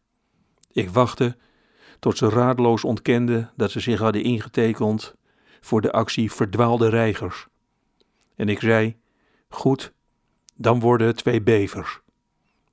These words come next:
Soms bestel ik ook eten. Als ik bijvoorbeeld de jas van Eethuis Kip Lekker draag, dan bel ik aan, ik wacht tot de deur open zwaait en dan duw ik een kip in hun handen.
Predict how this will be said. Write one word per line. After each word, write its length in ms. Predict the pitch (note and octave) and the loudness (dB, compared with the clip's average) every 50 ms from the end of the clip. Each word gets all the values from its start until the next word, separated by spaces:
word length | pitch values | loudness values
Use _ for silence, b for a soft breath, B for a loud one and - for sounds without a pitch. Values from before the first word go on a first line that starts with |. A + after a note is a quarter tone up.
| _ _ _ _ _ _ | _ _ _ _ _ _
Soms 360 | _ - - C#3+ B2 B2+ A#2 - | _ -2 0 2 2 2 0 -2
bestel 320 | - A2+ - - B2+ A2+ | -4 -4 0 0 0 0
ik 140 | A#2 A2 - | 0 2 2
ook 180 | A2+ A#2 A#2 | 0 2 2
eten. 420 | - - B2 A#2 G#2+ G2+ - G2+ - _ _ _ _ _ _ _ _ _ _ _ _ _ _ _ _ _ | 0 -2 0 -2 -2 -4 -6 -12 -14 _ _ _ _ _ _ _ _ _ _ _ _ _ _ _ _ _
Als 200 | - A#2 G#2 - | -8 -8 -6 -6
ik 100 | A2 G2+ | -4 -4
bijvoorbeeld 460 | A2 - - C3 A#2 G#2+ A2 A2 G2+ | -6 -2 0 -2 0 0 -2 -4 -4
de 80 | G#2+ | -2
jas 280 | G#2+ A2 A#2 A#2 A2+ - | 0 0 0 0 -2 -2
van 200 | - A#2 G#2+ G#2 | -4 -2 -2 -2
Eethuis 540 | - - B2+ A#2+ A#2 - A#2+ G#2+ G2+ - - | -2 -2 -2 -2 -2 -2 -2 -4 -4 -4 -2
Kip 200 | - C3 A2+ G#2+ | -2 -2 0 0
Lekker 340 | G#2+ G#2+ A2+ A2+ - A#2+ A2+ | 0 -2 0 0 -2 -2 0
draag, 480 | A2+ A#2 A2+ A2 A2 A2+ - - _ _ _ _ b b b b b b b b b b b b | 0 0 0 -2 -4 -6 -10 -16 _ _ _ _ b b b b b b b b b b b b
dan 160 | - A2 G2 | -4 -4 2
bel 180 | F#2 A#2 A2 | 2 2 2
ik 140 | A2 A2 - | 2 -2 -2
aan, 380 | - A2+ A2 A#2 A#2+ A#2+ A2+ _ _ _ _ _ _ _ _ _ | -2 -2 -2 -2 -2 -6 -8 _ _ _ _ _ _ _ _ _
ik 160 | - G#2+ F#2+ | -14 -12 -4
wacht 220 | G#2+ A2+ A#2 - | -2 -2 -2 0
tot 160 | - B2 A2 - | -2 -4 -4 -4
de 100 | A#2+ G2+ | -6 -2
deur 300 | G#2 A#2+ A#2+ B2 B2+ C3 | 0 2 2 2 2 0
open 280 | A#2+ A#2 A2+ - G#2+ | -2 -2 -2 -6 -8
zwaait 380 | - - B2+ A2+ A2+ A#2 A#2 A2+ | -8 -4 -4 -4 -4 -4 -4 -4
en 100 | A2+ A2 | -4 -4
dan 140 | A2 G#2+ G#2 | -4 -4 -2
duw 180 | A2 A#2 A2+ A2 | -2 0 0 0
ik 100 | A2 - | -2 -4
een 160 | A2+ G2 - | -8 -8 -2
kip 220 | - B2 A#2+ - | 0 0 0 2
in 120 | A2 G#2 G2+ | 0 -2 -2
hun 140 | G2+ G2+ | -2 -2
handen. 380 | F#2+ G2+ G2 G2 G2 G2 F#2+ - | -2 -2 -4 -4 -6 -10 -12 -16